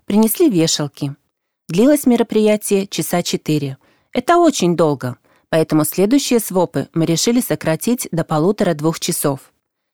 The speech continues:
Этого хватает. Все приходят вовремя, и своп-вечеринка не занимает весь день.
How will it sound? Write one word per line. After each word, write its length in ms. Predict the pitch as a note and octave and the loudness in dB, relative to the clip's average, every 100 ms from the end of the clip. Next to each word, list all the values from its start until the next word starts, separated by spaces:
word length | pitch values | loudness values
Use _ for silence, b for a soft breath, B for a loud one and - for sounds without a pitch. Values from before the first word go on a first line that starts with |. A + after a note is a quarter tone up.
| _ | _
Этого 300 | E4+ E4+ B3+ | -2 2 0
хватает. 720 | - G3 - C#3 C#3 - - _ _ _ - | 2 -2 0 -4 -4 -10 -20 _ _ _ -8
Все 180 | - - | 0 2
приходят 500 | G#3+ G#3 F3+ D#3+ - | 2 0 0 -2 0
вовремя, 480 | G3+ A3 F#3 E3+ - | 2 2 2 0 -2
и 60 | - | -6
своп-вечеринка 880 | - F#3 E3+ D#3+ - E3+ A#3+ B3+ D#3+ | -2 -2 -2 -4 -2 2 2 2 0
не 100 | D#3+ | 0
занимает 580 | D#3+ D#3+ E3+ F#3+ G3 - | 2 2 2 0 -2 -2
весь 200 | E3+ - | -2 -2
день. 320 | D#3 C#3 | -2 -2